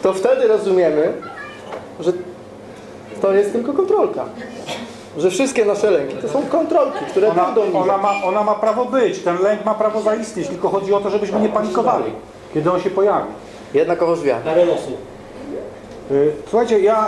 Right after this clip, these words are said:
Speaker 2: y, w zeszłym tygodniu, kiedy Oleg miał spotkanie, y, w Lublinie, y, zrobiłem sobie wakacje od tresury Matrixa i spotkałem się z moimi przyjaciółmi z dzieciństwa.
Speaker 1: Pierwsze, które opuścił.
Speaker 2: <laughs> I słuchajcie,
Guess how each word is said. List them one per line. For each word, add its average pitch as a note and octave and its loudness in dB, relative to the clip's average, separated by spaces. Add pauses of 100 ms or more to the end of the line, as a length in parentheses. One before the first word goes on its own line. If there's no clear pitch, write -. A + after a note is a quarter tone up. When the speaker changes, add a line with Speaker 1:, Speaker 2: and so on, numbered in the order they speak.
Speaker 2:
y, F#3+ 4
w E3 -4
zeszłym G#3 -2
tygodniu, G3+ 0
kiedy G3+ 0
Oleg G3 4
miał F#3 2
spotkanie, F#3 0
y, F3 -4 (1040)
w - -2
Lublinie, D#3+ 2 (1200)
y, E3 -4
zrobiłem F#3 0
sobie F3+ 2
wakacje F3 0
od C#3+ -2
tresury D3+ -4
Matrixa G3 0
i G3+ 2
spotkałem G#3 0
się G#3 -2
z G3 -6
moimi G3+ 0
przyjaciółmi G3+ 2
z - -4
dzieciństwa. F3+ -2 (140)
Speaker 1:
Pierwsze, A#3+ 4
które A3 2
opuścił. - -6 (600)
Speaker 2:
<laughs> - -12
I - -2
słuchajcie, A3 2